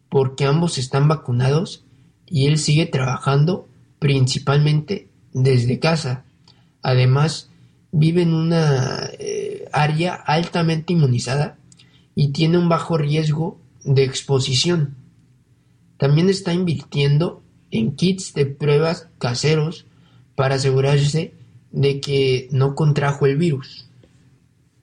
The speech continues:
"Si asisto a una gran reunión llena de gente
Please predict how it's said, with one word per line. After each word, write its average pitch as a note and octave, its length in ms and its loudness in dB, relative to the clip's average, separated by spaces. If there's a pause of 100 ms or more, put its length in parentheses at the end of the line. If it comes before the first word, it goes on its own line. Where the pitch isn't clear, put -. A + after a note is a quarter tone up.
(1080)
"Si C3 640 2
asisto D3 640 -2 (180)
a F3+ 120 -2
una C#3+ 180 4
gran D3+ 380 2
reunión C#3 600 0 (720)
llena D3 300 2
de D3 120 0
gente C#3+ 520 -4